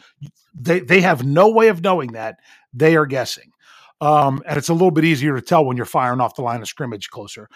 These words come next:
I mean, they're, they're still not gonna get it right. But it's numbers. It's the best numbers we have when it comes to, uh, the offensive line.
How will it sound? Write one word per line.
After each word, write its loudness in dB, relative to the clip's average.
I 0
mean, 4
they're, 0
they're -2
still 0
not -2
gonna -10
get -12
it -18
right. -16
But 2
it's -4
numbers. 2
It's -12
the -2
best 0
numbers -2
we -10
have 0
when -4
it -12
comes -6
to, -2
uh, 4
the 0
offensive -4
line. -4